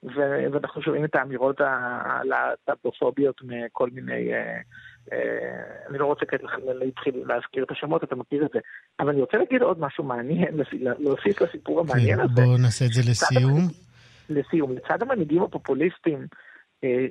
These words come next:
Speaker 1: אה, שמשתמשים בשיח אנטי-להט"בי, היה, יש לנו גם תופעה, למשל בהולנד, פוליטיקאים כמו וילדרס, ולפניו הפוליטיקאי ההומו שנרצח, פים פורצ'יין, הם פוליטיקאים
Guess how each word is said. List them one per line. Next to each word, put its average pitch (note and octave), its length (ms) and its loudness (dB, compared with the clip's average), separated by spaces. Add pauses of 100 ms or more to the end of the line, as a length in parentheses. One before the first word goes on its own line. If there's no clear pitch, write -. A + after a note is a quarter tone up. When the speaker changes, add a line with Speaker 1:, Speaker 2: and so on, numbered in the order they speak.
(200)
Speaker 1:
אה, B2+ 240 2 (160)
שמשתמשים B2+ 960 -2
בשיח - 320 0
אנטי-להט"בי, E3+ 840 2
היה, D3+ 360 4
יש D#3 140 -6
לנו C4+ 100 -6
גם A3 100 0 (100)
תופעה, - 420 -6 (320)
למשל C#3 220 -4
בהולנד, C#3+ 580 -2
פוליטיקאים D3 600 -4
כמו B2+ 260 -2
וילדרס, B2 600 0
ולפניו B2+ 560 -6 (120)
הפוליטיקאי C#3+ 580 -2
ההומו D3 280 0
שנרצח, C3 640 -6
פים D3 160 -2
פורצ'יין, F#3+ 540 0
הם D3 140 -2
פוליטיקאים E3 520 -2